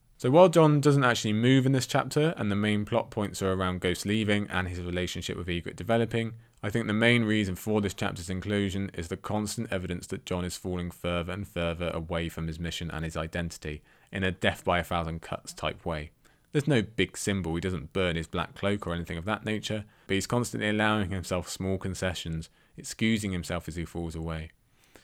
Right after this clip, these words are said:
He combines it with a glum theory on his own failure, like I mentioned a minute ago, his failure to kill Mance when he had the chance, his failure as a warg, failure as a man of honour.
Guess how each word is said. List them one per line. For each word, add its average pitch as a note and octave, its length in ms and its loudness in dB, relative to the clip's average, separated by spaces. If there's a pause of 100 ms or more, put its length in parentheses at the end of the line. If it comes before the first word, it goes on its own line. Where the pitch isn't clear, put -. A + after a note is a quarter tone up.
(140)
He G#2 120 -6
combines A#2+ 480 6
it B2+ 80 4
with G#2 100 0
a G2+ 60 2
glum A2+ 300 4
theory G2+ 420 4
on F#2 80 2
his F2+ 120 0
own F#2 180 2
failure, E2+ 460 -2 (300)
like D#2+ 140 -2
I F2 60 -4
mentioned F2 300 -4
a E2+ 40 -2
minute F2 180 -2
ago, D#2 120 -4
his D#2 120 -4
failure G2 320 2
to - 100 -8
kill G2 200 -4
Mance F#2 400 0
when F2 60 -4
he F2 60 -2
had E2+ 100 -6
the F2+ 80 -8
chance, E2+ 400 -6
his - 120 -12
failure G#2 260 4
as F2+ 100 -2
a F2+ 60 -4
warg, F2+ 340 0 (260)
failure A2 360 4
as F#2+ 100 -2
a F#2+ 60 -2
man G2 240 2
of F2 120 -4
honour. F2 320 -2